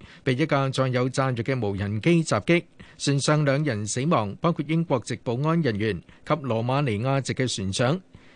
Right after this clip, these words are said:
英國、美國、以色列同羅馬尼亞其後指責伊朗策動襲擊，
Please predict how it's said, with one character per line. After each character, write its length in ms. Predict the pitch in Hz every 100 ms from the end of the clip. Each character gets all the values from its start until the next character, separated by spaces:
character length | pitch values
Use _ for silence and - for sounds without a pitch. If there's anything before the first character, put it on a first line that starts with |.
| -
英 220 | 170 175
國、 240 | 165 139 - -
美 200 | 123 135
國、 240 | 147 139 -
以 180 | 123 131
色 140 | 147 196
列 120 | 139
同 220 | - 104
羅 160 | 104 107
馬 160 | 120
尼 140 | 127 107
亞 240 | 131 139 - - -
其 180 | 135 127
後 240 | 127 147
指 220 | 147 147 175
責 160 | 156 -
伊 180 | 185 202
朗 240 | 127 131
策 180 | 127 143 - -
動 240 | 117 117
襲 220 | 113 117
擊， 220 | - 170